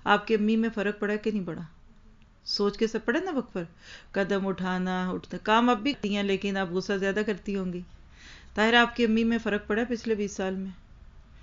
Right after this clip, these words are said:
जी, आप सबके पड़ा? बाजी, आपकी पड़ा अम्मी में?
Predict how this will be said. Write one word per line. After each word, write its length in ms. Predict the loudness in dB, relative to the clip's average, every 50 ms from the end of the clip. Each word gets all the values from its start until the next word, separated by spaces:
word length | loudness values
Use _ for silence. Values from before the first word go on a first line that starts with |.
| -20 -20 -20 -20 -14 -12
जी, 260 | -4 0 0 2 2 0
आप 220 | 2 2 2 2
सबके 340 | 4 0 -2 0 2 -2 0
पड़ा? 300 | 0 0 -2 -2 -4 -8 -12 -18 -12 -4
बाजी, 300 | 0 0 0 2 4 4
आपकी 340 | 6 6 6 4 0 -4 -4
पड़ा 240 | 0 0 0 2 2
अम्मी 220 | 2 2 2 2
में? 180 | 0 0 -2